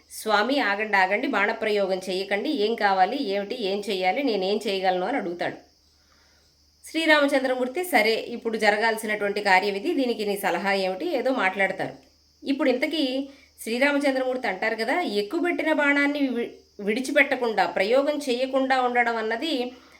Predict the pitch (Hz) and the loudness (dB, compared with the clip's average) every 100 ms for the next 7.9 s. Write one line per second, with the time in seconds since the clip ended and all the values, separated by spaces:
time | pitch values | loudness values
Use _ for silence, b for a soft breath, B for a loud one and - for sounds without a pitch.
0 | B - 226 226 254 277 240 220 180 208 | B -6 2 6 8 6 4 0 -2 0
1 | 208 220 196 254 302 294 226 175 226 254 | 0 0 0 2 0 0 -2 -2 0 0
2 | 254 240 220 214 214 330 240 240 262 302 | 0 -2 -4 -4 -4 -4 -4 -4 -2 2
3 | 254 240 233 220 247 285 226 214 277 285 | 2 2 -2 0 2 2 2 0 0 0
4 | 247 - 254 254 226 226 302 262 226 247 | -2 -2 -2 0 0 0 0 0 0 -2
5 | 240 247 240 233 262 254 180 226 220 190 | 0 0 0 0 -2 -4 -6 -4 0 0
6 | 175 196 233 220 185 180 220 262 208 - | 0 0 -2 -2 2 2 2 0 -2 -2
7 | 247 240 220 208 202 175 175 185 | 0 0 -2 -2 -2 -2 -2 -4